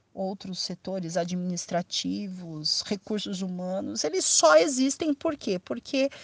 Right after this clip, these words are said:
começou tudo com a palavra de Deus. Tudo começou lá em Gênesis, e disse Deus. E quando Deu-, di-, Deus disse, aconteceu. E aí vai lá em João,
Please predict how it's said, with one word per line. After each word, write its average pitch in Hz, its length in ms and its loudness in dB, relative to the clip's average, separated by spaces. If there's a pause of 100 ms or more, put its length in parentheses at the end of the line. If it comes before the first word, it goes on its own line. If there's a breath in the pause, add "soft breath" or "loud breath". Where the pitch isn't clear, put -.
(180 loud breath)
começou 226 480 0
tudo 208 320 -6
com 202 240 -2
a 185 80 -4
palavra 185 400 -2
de 190 140 -6
Deus. 175 320 -6
Tudo 311 280 0
começou 277 520 2
lá 247 280 0
em 269 140 4
Gênesis, 202 760 -2
e 220 80 -2
disse 240 460 -4
Deus. 160 560 -6 (340 loud breath)
E 262 120 4
quando 247 340 2
Deu-, 269 220 4
di-, 220 340 -2
Deus 269 400 4
disse, 233 480 0 (160)
aconteceu. 208 840 -6 (360 loud breath)
E 285 140 6
aí 277 400 6
vai 226 380 6
lá 277 400 8
em 226 340 6
João, 226 560 8